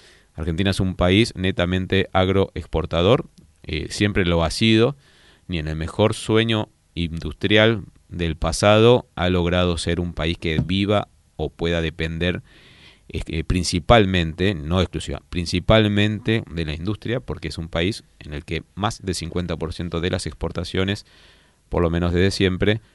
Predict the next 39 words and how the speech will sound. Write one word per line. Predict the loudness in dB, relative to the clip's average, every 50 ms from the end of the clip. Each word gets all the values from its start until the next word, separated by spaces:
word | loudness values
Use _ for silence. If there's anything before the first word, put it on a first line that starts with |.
| _ _ _
eh, | -10 -6 -4 -2 -2 -4 -4
corresponden | -4 -4 -2 -2 -4 -2 -2 -2 0 0 -2 0 0
a | 0 -2 -2
productos | 0 0 0 2 2 0 -4 0 0 0 0 0 -4 _
agropecuarios. | -2 -2 0 -2 -2 -4 -6 -8 -4 -4 -4 -4 -4 -8 -12 -18 _ _ _ _ _ _ _ _ _ _ _
Eh, | -4 -2 0 2 2 2 2 0 -2 -4 _ _ _ _ _ _ _
acá | -2 4 6 6 6
se, | 6 4 0 0 -2
se | -2 -2 2
chocan | 2 4 4 4 4 4
muchas | 2 0 0 2 2 2
veces | 2 0 0 -2 -2 -4 -2
políticas | -2 0 0 0 2 0 0 0 2 0 0 0 -2
o | -4
pensamientos | -4 -6 -4 -4 -2 -2 -2 0 -2
diferentes. | -2 0 0 0 0 2 0 0 0 0
Hay |
algunos | 0 2 0 0 -2 -2
que | -4 -4 -2
piensan | 0 -2 -2 -2 -2 -4 -4 -2 -2
de | -4 -4
que | -4 -4 -4 -4 -4 -4 -6 -10 -14 _ _ _
el | -10 -10 -8
campo, | -4 -4 -4 -4 -2 -2 -2 -2 0
por | -2 -6 -4
ser | -4 -4 -2 0
bueno, | 0 0 0 0 -2 -4
tendría | -4 -6 -4 -4 -6 -6
que | -6 -8
subsidiar | -8 -10 -12 -8 -6 -4 -2 -2 -2 0
a | 0
la | -2
industria, | -2 -2 -4 -4 -2 -2 -4 -2 -2
y | -4 -4
otros | -4 -4 -6 -4
piensan | -4 -4 -4 -4 -6 -8 -8 -6
que | -6 -6
justamente | -4 -4 -6 -2 -2 0 0 0 0 0 0 0
siendo | 0 0 -2 0 -2 -2 -4 -6